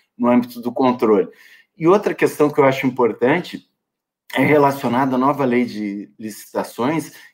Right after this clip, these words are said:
em que o direito à parcela em controvérsia está previsto e há limites para a atuação das cortes de contas no que diz respeito a levar em consideração os efeitos de suspensões. Isso,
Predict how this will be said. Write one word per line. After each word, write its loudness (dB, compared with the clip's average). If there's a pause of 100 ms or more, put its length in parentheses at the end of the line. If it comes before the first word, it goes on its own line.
(120)
em 4
que -2
o -6
direito 2 (400)
à 4
parcela 0
em -2
controvérsia -2
está -4
previsto 0 (420)
e -2 (320)
há 6
limites -2
para 0
a 4
atuação 0
das 0
cortes -6
de -6
contas -2
no -8
que -12
diz -12
respeito -2
a 2
levar 2
em -6
consideração -2 (340)
os -6
efeitos 0
de -8
suspensões. -4
Isso, -2